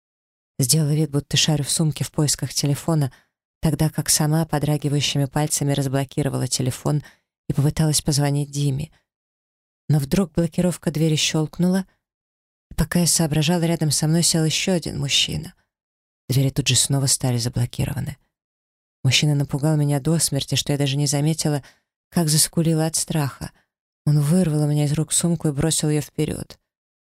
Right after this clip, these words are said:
«Значит так, слушай сюда», сказал мне страшный мужчина со шрамом через всё лицо. «Сидишь, не вякаешь и делаешь, как мы скажем, усекла?» «Кто вы?» заикаясь, просипела я.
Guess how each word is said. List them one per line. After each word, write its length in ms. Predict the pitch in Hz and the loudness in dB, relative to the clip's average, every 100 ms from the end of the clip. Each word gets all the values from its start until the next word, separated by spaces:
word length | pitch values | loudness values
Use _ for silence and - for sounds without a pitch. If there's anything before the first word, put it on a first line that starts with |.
| _ _ _ _ - | _ _ _ _ -2
«Значит 500 | 123 135 135 - 135 | 2 2 2 0 -2
так, 200 | - 135 | -2 -2
слушай 460 | - 131 127 - 127 | 0 -2 0 0 2
сюда», 640 | - 131 127 - - 127 _ _ _ | 2 0 -4 -8 -8 -14 _ _ _
сказал 420 | - - 139 127 123 | -4 -2 0 0 2
мне 100 | 123 | 0
страшный 480 | - 139 127 - | 0 0 0 0
мужчина 360 | 127 123 - 127 | 0 0 0 0
со 160 | - 123 | 0 0
шрамом 440 | - 127 127 123 | -2 -2 -2 -4
через 280 | - - - | -4 -4 -2
всё 200 | - - | 0 -2
лицо. 400 | 127 - - - _ _ _ _ _ _ _ | -2 0 0 -4 _ _ _ _ _ _ _
«Сидишь, 500 | - 143 131 143 139 | -2 0 2 2 2
не 120 | 143 135 | 2 0
вякаешь 440 | 139 135 127 - | 0 0 0 0
и 80 | 127 | 0
делаешь, 340 | 131 127 123 | 0 0 0
как 160 | - 123 | -2 -4
мы 140 | 127 | -2
скажем, 460 | - - 127 117 117 | -2 -2 -2 -2 -2
усекла?» 540 | 113 127 - 131 131 - _ _ _ _ _ _ _ - | -2 -2 -2 -4 -4 -8 _ _ _ _ _ _ _ -18
«Кто 600 | - _ - 214 180 151 | -18 _ -6 -4 -2 -4
вы?» 380 | 147 151 151 - _ _ _ - | -2 -2 -2 -6 _ _ _ 0
заикаясь, 580 | 131 151 - 156 143 | 2 2 0 0 0
просипела 480 | - 131 - - 135 | -2 -2 -2 -2 -4
я. 280 | - - 180 | -4 -8 -12